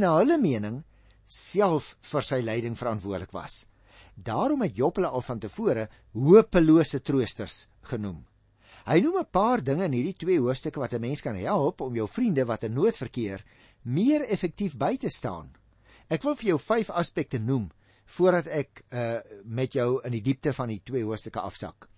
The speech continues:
Een, moenie net praat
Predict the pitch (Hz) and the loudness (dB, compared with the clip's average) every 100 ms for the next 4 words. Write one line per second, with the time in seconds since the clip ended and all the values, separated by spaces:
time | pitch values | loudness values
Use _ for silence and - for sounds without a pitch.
0 | _ _ - 233 247 95 71 _ _ _ | _ _ -8 0 0 0 -6 _ _ _
1 | _ _ _ - 120 156 254 330 330 240 | _ _ _ -6 4 6 6 6 4 2
2 | - - 185 165 127 127 - | 0 -2 2 4 4 0 -6